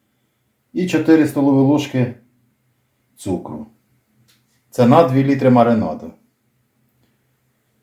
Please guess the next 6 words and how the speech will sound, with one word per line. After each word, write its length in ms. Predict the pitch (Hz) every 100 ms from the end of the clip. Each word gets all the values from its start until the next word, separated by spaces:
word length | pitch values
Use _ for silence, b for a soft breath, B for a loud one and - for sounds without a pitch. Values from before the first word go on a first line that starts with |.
| _ _
Рибку 340 | 120 131 - 123
я 100 | 113
підготував, 840 | 123 120 131 151 185 190 185 - _ _ _ _ _ _ _ _ _ _ _ _
зробив 360 | 120 127 127 120
надрізи. 580 | 113 - 214 190 175 165 - _ _ _ _ _ _ _ _ _ _ _ _ _ _ _ _ _ _ _ _ _ -
Ось. 480 | 113 107 101 -